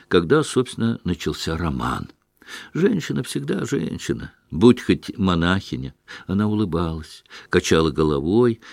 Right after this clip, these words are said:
и тут же очень краснела и потупляла глаза, тем приводя Степана Трофимовича в совершенное восхищение и вдохновение. Так что он даже много и прилгнул. Варвара Петровна вышла у него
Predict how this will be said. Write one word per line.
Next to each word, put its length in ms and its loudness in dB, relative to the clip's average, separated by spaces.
и 420 8
тут 200 4
же 140 2
очень 240 2
краснела 680 2
и 200 2
потупляла 640 0
глаза, 600 0
тем 260 4
приводя 480 0
Степана 480 -4
Трофимовича 840 -2
в 80 -12
совершенное 840 -2
восхищение 920 -2
и 240 -4
вдохновение. 920 -6
Так 160 4
что 200 8
он 280 6
даже 480 6
много 500 4
и 240 2
прилгнул. 1300 2
Варвара 360 4
Петровна 500 0
вышла 360 2
у 60 0
него 400 4